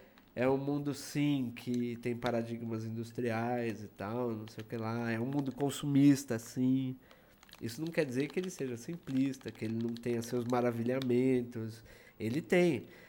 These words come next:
né? É falsa a, a, o, o debate arte versus indústria.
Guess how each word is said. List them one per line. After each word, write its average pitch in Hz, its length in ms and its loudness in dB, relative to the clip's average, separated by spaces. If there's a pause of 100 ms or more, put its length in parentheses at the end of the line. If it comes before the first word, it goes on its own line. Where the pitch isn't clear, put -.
(180)
né? 120 320 4
É 131 120 6
falsa 147 840 6
a, 113 600 -4
a, 113 40 -4
o, 107 500 -6
o 123 60 -4
debate 135 720 4
arte 143 440 2
versus 117 440 -2
indústria. 113 760 -2